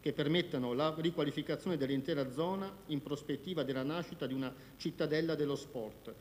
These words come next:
formata dal palazzetto, stadio e campo scuola. Semplice è il concetto legato alla fragilità del nostro territorio.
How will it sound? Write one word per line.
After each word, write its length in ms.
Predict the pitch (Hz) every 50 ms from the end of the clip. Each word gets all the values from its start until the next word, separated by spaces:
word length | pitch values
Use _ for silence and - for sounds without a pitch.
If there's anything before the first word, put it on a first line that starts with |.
| - - - - -
formata 340 | 139 131 139 165 160 - 135
dal 140 | 123 117
palazzetto, 800 | - - 127 123 113 - - - 170 202 202 - - 214 208 202 -
stadio 640 | - - - 156 131 131 143 143 151 165 170 - -
e 160 | - 165 175 165
campo 340 | - 131 135 135 - 143
scuola. 340 | - - - 107 85 82 82 - - - - - - - - - - - - - - - - - - - - - - - - - - - - - - - - - - - - - - - - -
Semplice 420 | - - 208 233 - - 180 - 165
è 60 | 147
il 40 | 147
concetto 400 | - 160 143 - 165 165 - 175
legato 380 | 156 147 131 147 165 175 -
alla 100 | 143 131
fragilità 600 | 131 - 147 135 - 147 151 156 147 - 165 170
del 100 | 165 160
nostro 300 | 143 143 139 143 - 151
territorio. 640 | 147 147 135 135 127 127 - 113 104 107 104 104 104